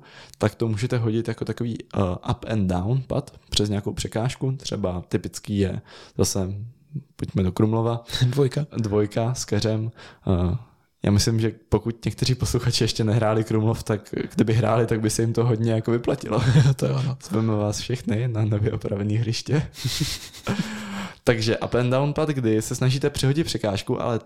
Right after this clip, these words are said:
Speaker 1: tím, kdybyste hodili normální pad, tak ten pad za tím keřem nebo za tou překážkou neklesne tak rychle, aby ten disk stihl padnout do koše. Takže ideálně ho můžete hodit i vzhůru nohama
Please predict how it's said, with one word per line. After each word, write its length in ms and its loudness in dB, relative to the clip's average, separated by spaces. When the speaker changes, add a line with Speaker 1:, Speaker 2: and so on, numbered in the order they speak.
Speaker 1:
tím, 340 0
kdybyste 540 0
hodili 300 2
normální 480 2
pad, 340 -6
tak 140 -6
ten 160 4
pad 220 -4
za 140 -2
tím 220 0
keřem 420 2
nebo 180 0
za 80 2
tou 120 0
překážkou 560 -2
neklesne 540 0
tak 220 -2
rychle, 360 0
aby 280 6
ten 200 0
disk 160 0
stihl 260 0
padnout 320 0
do 80 -2
koše. 320 -8
Takže 500 2
ideálně 800 0
ho 200 6
můžete 260 2
hodit 280 -2
i 80 -8
vzhůru 360 -2
nohama 500 -2